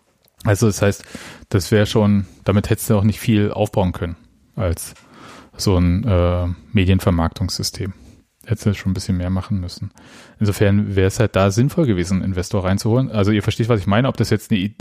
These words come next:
die Idee tatsächlich, äh, ausgegoren war, ja, nein, weiß ich nicht.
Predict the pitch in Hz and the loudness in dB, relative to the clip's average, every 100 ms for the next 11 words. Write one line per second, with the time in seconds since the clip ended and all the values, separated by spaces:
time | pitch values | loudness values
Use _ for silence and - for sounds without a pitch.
0 | 143 113 104 95 117 135 131 - 113 113 | -4 0 0 2 2 2 0 -2 0 0
1 | - 151 104 101 - 147 - 127 123 120 | 0 0 2 2 0 -4 -2 0 2 2
2 | 110 107 113 101 104 95 104 101 92 139 | 2 0 0 2 2 2 2 0 -2 -4
3 | - 131 - | 0 0 -2